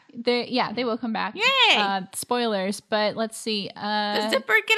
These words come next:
Speaker 2: any new friends? 'Cause, like, so far his only friends are, like, Mabel.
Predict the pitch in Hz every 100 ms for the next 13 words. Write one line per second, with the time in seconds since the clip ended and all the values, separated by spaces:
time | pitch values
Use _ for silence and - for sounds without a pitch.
0 | 453 453 453 453 466 466 466 440 - -
1 | 370 277 285 277 392 392 349 320 339 294
2 | 262 262 262 269 226 180 170 262 240 277